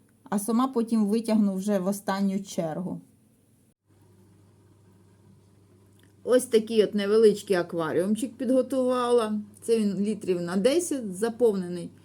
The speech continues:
трішечки більш ніж наполовину. Там кинула п'ятеро малесеньких гупарів, кілька катушок, он там лежить листочок. Листочків я ще накидаю,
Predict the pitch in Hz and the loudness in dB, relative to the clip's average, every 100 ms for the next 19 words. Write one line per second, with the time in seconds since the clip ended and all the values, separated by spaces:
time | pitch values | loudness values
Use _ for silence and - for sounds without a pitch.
0 | - - - - 214 220 196 - 202 202 | -20 -20 -20 -10 -6 -4 -6 -6 -2 -2
1 | 190 208 185 180 165 160 180 208 277 381 | -2 -2 -4 -4 -6 -8 -4 -2 -2 -4
2 | 403 320 320 - - _ - - - - | -4 -6 -6 -12 -20 _ -20 -20 -20 -20
3 | _ _ _ - _ _ _ _ - 214 | _ _ _ -20 _ _ _ _ -10 -6
4 | 190 175 147 - - _ _ - - _ | -6 -6 -10 -20 -20 _ _ -20 -20 _
5 | _ _ - _ - 247 226 208 202 185 | _ _ -20 _ -6 -2 0 0 0 -4
6 | - - _ - 220 220 214 190 185 185 | -12 -20 _ -4 0 0 0 -2 -2 -2
7 | 190 180 175 175 170 170 170 175 - 254 | 0 -2 -2 -8 -4 -4 -4 -6 -2 2
8 | 330 392 349 349 - 226 202 196 196 247 | 6 6 4 0 -2 -2 -2 -4 -2 -4
9 | - - 392 392 277 - - 220 202 196 | -2 4 4 4 -2 -4 -2 0 0 -4
10 | 185 180 190 214 208 185 - 220 208 - | -4 -2 0 2 4 2 0 -12 -14 -10
11 | 165 202 220 - 381 311 233 233 254 233 | -2 0 0 -2 0 0 -2 0 2 0
12 | - 208 214 214 202 208 220 320 339 285 | 2 2 2 0 -2 -4 0 2 4 4
13 | 285 277 | 2 2